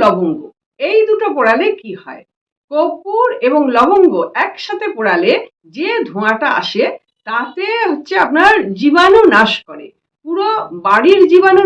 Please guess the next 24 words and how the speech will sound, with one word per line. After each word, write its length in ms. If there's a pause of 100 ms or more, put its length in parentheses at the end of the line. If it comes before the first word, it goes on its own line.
নাশ 160 (120)
করবে। 240 (400)
আর 80 (220)
আপনি 260 (200)
যিনি 180 (160)
পোড়াচ্ছেন 580 (360)
তারও, 440
আহ, 420 (100)
যদি 180 (300)
জার্মস 320 (100)
থেকে 260
থাকে, 260 (180)
এই 60 (120)
জার্মসটা 400 (120)
চলে 220
যাবে। 200 (560)
আর 120 (260)
শ্বাসের 480
জন্য 240 (280)
খুব 160 (160)
ভালো, 260 (320)
শ্বাসটাকে 680 (120)
পরিষ্কার 520 (120)
করবে 280